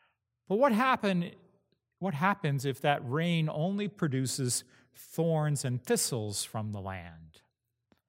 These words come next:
Verse eight says that such land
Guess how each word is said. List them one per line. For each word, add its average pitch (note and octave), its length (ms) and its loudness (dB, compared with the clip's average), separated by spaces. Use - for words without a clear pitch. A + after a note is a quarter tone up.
Verse D3 240 4
eight D3+ 200 4
says D3 380 2
that A#2 140 -4
such - 360 -2
land D3 560 0